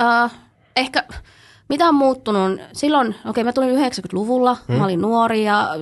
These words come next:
Speaker 1: sitä, niin kuin, se oli se kokemus, enkä tarkoita, että lapset oli, nuoret oli silloin, en koe, että, että jos oliks ne rasisteja, ei, ei ne ollut.
Speaker 2: Joo.
Speaker 1: Ne haukkui sitä, ne haukkui, ha-, ne, ne haukkuivat sitä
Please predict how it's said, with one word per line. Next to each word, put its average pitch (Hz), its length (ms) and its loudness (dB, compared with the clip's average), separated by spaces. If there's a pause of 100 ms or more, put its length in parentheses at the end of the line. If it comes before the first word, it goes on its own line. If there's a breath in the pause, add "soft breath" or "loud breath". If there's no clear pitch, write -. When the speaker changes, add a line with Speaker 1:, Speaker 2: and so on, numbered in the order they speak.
(200)
Speaker 1:
sitä, 185 520 -2
niin 220 140 -2
kuin, 220 260 -4 (640 loud breath)
se 233 120 2
oli 226 100 0
se 202 100 -2
kokemus, 208 600 -2
enkä 208 220 -2
tarkoita, 196 420 0
että 190 140 -8
lapset 190 340 -4
oli, 185 140 0
nuoret 185 340 0
oli 180 120 -2
silloin, 175 260 -2 (160)
en 185 180 -2
koe, 180 200 0
että, 170 200 -8
että 139 220 -8
jos - 180 -10
oliks 196 280 -2
ne 175 100 -2
rasisteja, 175 540 -4
ei, 165 140 -2 (120)
ei 302 180 -2
ne 160 120 -2
ollut. 175 420 -4
Speaker 2:
Joo. 143 160 0 (160 loud breath)
Speaker 1:
Ne 262 80 0
haukkui 196 420 -2
sitä, 240 340 -2
ne 240 140 -4
haukkui, 220 560 -2
ha-, 208 220 0
ne, 214 240 -4
ne 214 120 -4
haukkuivat 180 600 0
sitä - 300 -8